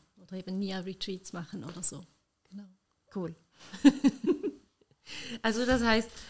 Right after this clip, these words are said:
Speaker 2: auch du, du musst nicht entweder live oder online arbeiten, sondern du kannst beides haben.
Speaker 1: Genau.
Speaker 2: Sehr cool.
Speaker 1: Kein Ausschlussprinzip. <laughs>
Speaker 2: Also,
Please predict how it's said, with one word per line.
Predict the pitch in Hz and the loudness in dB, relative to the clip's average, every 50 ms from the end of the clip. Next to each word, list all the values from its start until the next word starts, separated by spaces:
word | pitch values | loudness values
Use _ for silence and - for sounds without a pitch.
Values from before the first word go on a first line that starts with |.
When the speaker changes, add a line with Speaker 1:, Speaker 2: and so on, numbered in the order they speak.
| - - - | -16 -6 0
Speaker 2:
auch | - 214 202 | 0 0 0
du, | - - 240 226 226 - | 2 0 0 2 2 0
du | - 220 214 | 0 0 2
musst | 208 226 247 233 - - | 4 4 2 2 0 2
nicht | 233 247 220 - - - - | 2 2 2 0 -6 -8 -2
entweder | 202 214 208 202 226 226 214 202 208 | 0 0 2 2 0 0 0 0 2
live | 202 175 170 180 202 190 - | 2 2 2 2 0 -2 -4
oder | - 170 202 196 202 - - | -2 -2 0 0 0 0 2
online | 185 185 185 180 170 170 180 185 180 - - _ _ _ - _ _ _ _ - | 2 2 2 2 2 2 2 2 0 -2 -6 _ _ _ -20 _ _ _ _ -4
arbeiten, | - - 180 175 180 165 170 170 - 196 185 | 0 0 0 0 0 -4 -4 -4 -4 -6 -4
sondern | - 196 180 180 170 | -2 -2 -2 0 -2
du | 185 | -2
kannst | - - 190 180 170 - | -4 -2 -2 -2 -2 -2
beides | - 165 151 156 175 160 - 151 | -2 -2 -2 -2 -4 -6 -4 -4
haben. | 160 143 - 139 - | -4 -4 -4 -4 -4
Speaker 1:
Genau. | 185 175 170 175 180 - _ _ _ _ _ _ _ _ | -4 -6 -8 -12 -16 -20 _ _ _ _ _ _ _ _
Speaker 2:
Sehr | - 170 165 160 160 - - | -10 -10 -10 -8 -8 -10 -10
cool. | 147 151 165 160 - _ _ _ _ _ _ _ _ _ _ | -6 -6 -6 -6 -8 _ _ _ _ _ _ _ _ _ _
Speaker 1:
Kein | - 220 202 202 196 - | -8 -6 -6 -6 -6 -6
Ausschlussprinzip. | 190 185 175 - - - - - - - 196 185 165 - - 185 175 - - - _ _ _ - - - - - | -8 -8 -6 -8 -10 -12 -16 -18 -14 -10 -8 -8 -8 -8 -10 -16 -16 -20 -20 -20 _ _ _ -16 -14 -14 -8 2
<laughs> | - 262 302 294 277 277 311 320 - 359 285 - 311 285 262 247 294 - 226 - - - - - - - - _ _ _ _ _ _ - - - _ _ _ _ _ _ _ - - - _ - _ _ _ - - - - - - - - - - - - - - - _ _ _ _ _ _ _ _ _ _ _ _ _ _ _ _ _ _ - | 4 6 6 8 10 12 12 12 12 10 8 8 8 6 6 6 2 -2 -4 -6 -10 -16 -20 -20 -20 -20 -20 _ _ _ _ _ _ -20 -20 -20 _ _ _ _ _ _ _ -20 -20 -20 _ -20 _ _ _ -16 -14 -12 -12 -12 -12 -14 -16 -18 -20 -20 -20 -20 -20 -20 _ _ _ _ _ _ _ _ _ _ _ _ _ _ _ _ _ _ 4
Speaker 2:
Also, | 254 254 196 190 | 4 4 4 2